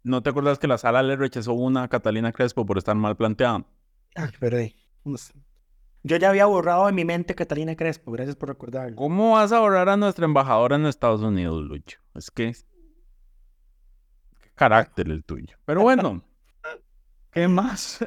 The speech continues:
Speaker 1: eh, yo iba a mencionar? Íbamos a hablar, hablando de la agenda de la... Ah, bueno, no. Bueno, sí, hablando de la agenda de la próxima semana, se pospuso la elección de la magistratura en la Sala Constitucional de la Plaza Vacante. Estaba para este lunes,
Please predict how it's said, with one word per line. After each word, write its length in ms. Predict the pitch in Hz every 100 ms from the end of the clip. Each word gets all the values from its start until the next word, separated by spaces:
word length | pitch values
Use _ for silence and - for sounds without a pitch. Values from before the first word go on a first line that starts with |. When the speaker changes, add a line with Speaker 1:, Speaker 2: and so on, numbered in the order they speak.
| -
Speaker 1:
eh, 340 | 147 147 147
yo 80 | 131
iba 80 | 139
a 40 | 135
mencionar? 560 | 131 131 127 120 120
Íbamos 260 | 123 139 143
a 40 |
hablar, 200 | 127 139 123
hablando 360 | 123 135 151
de 40 | 170
la 80 | 143
agenda 340 | 156 156 165
de 60 | 160
la... 120 | 123
Ah, 80 | 156
bueno, 200 | 214 214
no. 380 | 214 254 117 - _ -
Bueno, 160 | 151 139
sí, 140 | 156 - _
hablando 380 | 101 117 151 180
de 40 |
la 60 | 165
agenda 200 | 156 156
de 40 |
la 100 | 135
próxima 380 | - 113 101 107
semana, 420 | 131 220 226 262 - _ _ _ _ _
se 260 | - 135 131
pospuso 920 | 127 131 127 - 180 226 220 - 226 220
la 640 | 156 147 135 147 165 165 -
elección 1000 | 131 120 110 - 156 165 175 175 180 170
de 300 | 156 165 165
la 460 | 160 156 160 165
magistratura 800 | 160 156 156 160 - 147 - 160
en 80 | 151
la 80 | 113
Sala 220 | 139 135
Constitucional 760 | 147 151 123 139 139 131 160 151
de 60 |
la 80 | 92
Plaza 260 | - 113 110
Vacante. 460 | - 185 190 214
Estaba 400 | 165 - 131 156
para 240 | 151 113 120
este 280 | - -
lunes, 720 | 160 180 208 208 233 - -